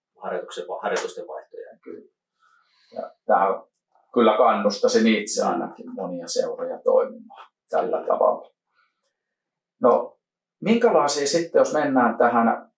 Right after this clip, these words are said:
Speaker 2: tapahtumiin, niin vielä Finlandia hiihdon mainitsit jo, järjestetään Lahden hiihtoseura, on ainakin o-, osallistuu aktiivisesti järjestelyyn. Mitä kaikkea
Speaker 1: Joo.
Speaker 2: muita?
Speaker 1: No meillä on nämä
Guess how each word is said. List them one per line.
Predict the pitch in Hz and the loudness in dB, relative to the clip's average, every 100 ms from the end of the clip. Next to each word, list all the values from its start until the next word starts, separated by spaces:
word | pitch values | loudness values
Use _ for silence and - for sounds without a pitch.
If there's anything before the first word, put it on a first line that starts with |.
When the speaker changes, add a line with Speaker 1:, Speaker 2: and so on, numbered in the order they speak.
| - | 0
Speaker 2:
tapahtumiin, | 156 - 110 - - - - - - | 2 4 2 2 -6 -10 -10 -12 -12
niin | 107 - - _ _ | -14 -16 -18 _ _
vielä | 104 98 - - | 2 4 4 4
Finlandia | 262 262 226 156 175 | 4 4 4 4 2
hiihdon | 175 - - - | 0 -6 -6 2
mainitsit | 98 92 - - - - - | 4 4 0 -8 -18 -18 -4
jo, | - | -2
järjestetään | - - - - - - _ 95 95 | 0 -2 -2 -6 -10 -14 _ -2 2
Lahden | - - - - | 2 2 -2 -6
hiihtoseura, | - - - - - - - - _ _ - | -12 -14 -8 -4 -2 -2 -4 -12 _ _ -2
on | - - - | 0 2 2
ainakin | 107 110 117 | 2 4 4
o-, | - 131 - - _ _ 254 - _ _ _ _ | 6 6 4 0 _ _ -12 -12 _ _ _ _
osallistuu | 120 113 110 107 - 120 | 4 6 6 4 4 6
aktiivisesti | 110 - 110 101 - - - | 6 2 -4 -6 -8 -12 -2
järjestelyyn. | - - - - - - 104 - - - | 0 2 0 -4 2 2 0 -10 -14 -12
Mitä | - 156 | -2 2
kaikkea | 139 - 170 | 2 0 0
Speaker 1:
Joo. | 170 | 2
Speaker 2:
muita? | - - - _ _ _ _ _ - | 2 0 -10 _ _ _ _ _ -8
Speaker 1:
No | |
meillä | 104 101 104 117 | -4 0 2 2
on | 113 | 2
nämä | 110 | 0